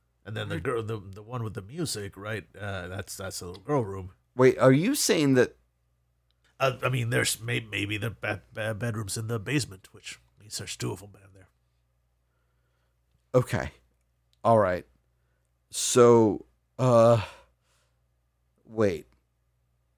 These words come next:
Speaker 2: Are you saying this recursion intentionally keeps us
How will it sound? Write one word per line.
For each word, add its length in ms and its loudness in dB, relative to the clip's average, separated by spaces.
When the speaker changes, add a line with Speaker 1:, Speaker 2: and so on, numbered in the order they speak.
Speaker 2:
Are 80 2
you 200 0
saying 300 0
this 200 -4
recursion 840 2
intentionally 960 0
keeps 380 0
us 180 -2